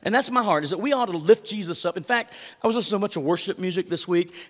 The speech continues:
and the purpose was just to listen for every reference to Jesus, who he is, what he did, what he taught, and what it means.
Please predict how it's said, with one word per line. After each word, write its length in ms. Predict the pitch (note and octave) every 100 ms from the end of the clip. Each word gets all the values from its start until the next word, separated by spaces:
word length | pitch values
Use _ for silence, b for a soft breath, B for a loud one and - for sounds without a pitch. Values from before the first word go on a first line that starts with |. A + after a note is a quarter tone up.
| -
and 180 | F3+ -
the 80 | D3+
purpose 480 | - A3 A3+ G3+ D3+
was 240 | D3 C#3
just 200 | C3 -
to 80 | D3+
listen 260 | E3+ -
for 120 | C#3 -
every 260 | D#3 F#3+
reference 480 | C3 D3 - C3 B2
to 100 | B2+
Jesus, 340 | A#2 A#2+ G#2 -
who 140 | G3
he 120 | D#3
is, 200 | A#2 A#2+ - B B -
what 140 | D3
he 60 | C3
did, 280 | B2+ A#2
what 140 | B2 B2
he 60 |
taught, 320 | A#2+ A#2 A2+ -
and 80 |
what 100 | B2
it 60 | A#2+
means. 400 | A#2 A2+ A#2